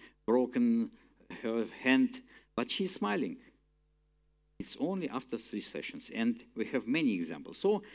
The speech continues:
he's very efficient healer, but it doesn't mean he can do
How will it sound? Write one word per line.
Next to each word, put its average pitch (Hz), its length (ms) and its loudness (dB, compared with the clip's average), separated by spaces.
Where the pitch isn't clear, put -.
he's 160 320 2
very 120 800 6
efficient - 560 0
healer, 92 380 -2
but 107 140 0
it 135 140 -2
doesn't 135 360 2
mean 123 180 6
he - 180 -4
can 104 220 -2
do 113 180 2